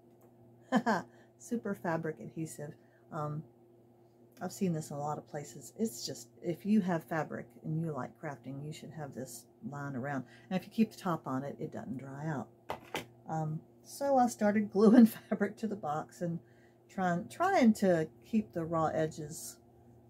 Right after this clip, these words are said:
uh, you know, within limits. I don't want it to be too ugly. I really like that top. I was gonna try to keep the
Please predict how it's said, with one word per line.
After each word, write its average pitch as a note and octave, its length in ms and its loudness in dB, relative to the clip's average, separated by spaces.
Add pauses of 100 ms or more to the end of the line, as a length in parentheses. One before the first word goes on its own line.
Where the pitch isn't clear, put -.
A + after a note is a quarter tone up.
uh, D3 280 -4 (1700)
you F3+ 140 -2
know, A2 160 -4
within D3 420 -6
limits. B2+ 400 -4
I - 40 -14
don't A2 140 -10
want - 120 -12
it - 20 -20
to - 60 -20
be - 140 -18
too - 260 -12
ugly. - 400 -10 (640)
I - 400 -18
really G3 180 0
like D3 280 -10
that - 140 -16 (180)
top. F3+ 300 -12 (760)
I - 60 -2
was B3+ 140 4
gonna G4 180 -2
try B3 220 4
to A3+ 80 4
keep A3+ 240 -2
the G3 100 0